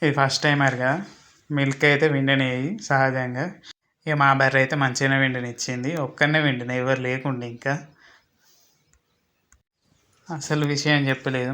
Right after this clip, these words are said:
మనకు పుట్టింది అయితే ఆడది కూడా పుట్టింది దీనికైతే. చూడండి బర్రెకైతే వెనక కాళ్ళకును తోకకు తల మీద ఉంటాయి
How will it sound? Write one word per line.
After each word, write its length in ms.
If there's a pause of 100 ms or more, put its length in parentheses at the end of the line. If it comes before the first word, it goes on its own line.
మనకు 240
పుట్టింది 420
అయితే 200 (280)
ఆడది 320
కూడా 180
పుట్టింది 480
దీనికైతే. 500 (640)
చూడండి 500
బర్రెకైతే 640
వెనక 340
కాళ్ళకును 580
తోకకు 500
తల 120 (100)
మీద 100 (100)
ఉంటాయి 340